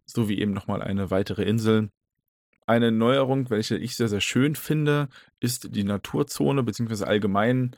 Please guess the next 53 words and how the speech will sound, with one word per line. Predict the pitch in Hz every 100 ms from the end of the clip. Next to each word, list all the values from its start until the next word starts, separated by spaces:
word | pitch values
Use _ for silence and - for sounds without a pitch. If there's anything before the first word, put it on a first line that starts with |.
| _ _ _ _ _ _ -
ähm, | 107 110 107 104 - -
die | 107
Möglichkeit, | 110 123 127 - 110 107 - -
Pokémon | - 131 123 113
in | 104
der | 101
Overworld | 135 110 87 92 95
zu | - - 98
sehen. | 95 107 120 120
Also | 101 104
man | 104 101
wusste | 127 123
dann | 113 104
eben | 107
ganz | 110 -
genau, | 110 113
okay, | 110 - 156 151 -
ich | - -
suche | 120 -
das | - 123
und | 113
das | 101
Pokémon | - - 139 135 127
und, | 113 107
äh, | 113 107 110 -
das | 110
läuft | 113 117
da | 113
gerade | 104 104
rum, | - 131
also | - 107
renne | 110 113
ich |
da | - 101
jetzt | -
rein | 110 131 117
und | 110
dann | 110 - - - -
kann | 107
ich's | 110 -
mir | 110
halt | 92
fangen. | 113 131 - _ _ _ _ _ _ _ _ _ -
Äh, | 107 101
und | 101
es | 101 107
wurde | 104
halt | 101 95 -
noch | 101 -
besser | 113 120 110
in |
der | 107
Naturzone | 101 - 165 - 139 131